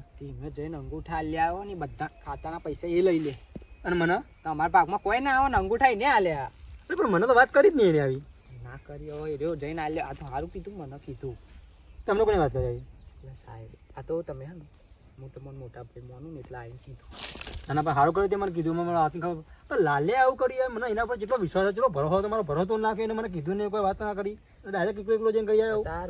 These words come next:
Speaker 1: ભાઈ ભાઈ મેં આવું થઈ ગયું, વિશ્વાસ રખાય જ નહીં.
Speaker 2: એટલે પણ આવું હું તો એને નતું ધાર્યું યાર, એને હું ચેટલો લાડ પ્રેમથી આ-, આવડો મોટો કર્યો, બરાબર?
Speaker 1: હા.
Speaker 2: અને સારો રાખતો હતો, જેવું રાખતો હતો,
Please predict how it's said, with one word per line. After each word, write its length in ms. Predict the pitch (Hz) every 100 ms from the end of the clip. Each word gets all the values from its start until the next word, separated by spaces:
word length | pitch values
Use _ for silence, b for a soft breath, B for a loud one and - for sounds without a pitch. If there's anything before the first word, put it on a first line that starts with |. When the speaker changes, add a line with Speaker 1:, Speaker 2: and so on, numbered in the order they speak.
| -
Speaker 1:
ભાઈ 160 | 131 131
ભાઈ 120 | 139
મેં 160 | 139 147
આવું 180 | 131 123 135
થઈ 100 | 127
ગયું, 120 | 160 151
વિશ્વાસ 420 | 131 - 147 143
રખાય 420 | 123 - 139 139
જ 60 | 123
નહીં. 120 | 120 117 - - - -
Speaker 2:
એટલે 140 | 202
પણ 140 | 196
આવું 340 | - 147 202 175
હું 160 | 202
તો 60 | 208
એને 120 | 220 220
નતું 180 | 196 202
ધાર્યું 220 | 165 156
યાર, 120 | 147 151
એને 140 | 156 175
હું 80 | 175
ચેટલો 160 | 175 208 180
લાડ 120 | 170
પ્રેમથી 260 | 175 156 160
આ-, 200 | 151 156 - - -
આવડો 160 | 151 165
મોટો 240 | 131 151
કર્યો, 160 | 147 147
બરાબર? 320 | 156 170 180 175 -
Speaker 1:
હા. 100 | 127
Speaker 2:
અને 100 | 131
સારો 180 | 147 160
રાખતો 160 | 147 -
હતો, 100 | 165
જેવું 180 | 160 175 143
રાખતો 180 | 113
હતો, 120 | 131